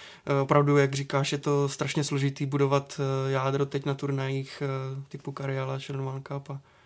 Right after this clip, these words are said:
a teď, eh, švédské hry. A teda mluvil, eh, Miloš Říha o tom, že,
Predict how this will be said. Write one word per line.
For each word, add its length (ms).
a 60
teď, 240
eh, 60
švédské 440
hry. 200
A 360
teda 180
mluvil, 480
eh, 800
Miloš 360
Říha 300
o 60
tom, 220
že, 260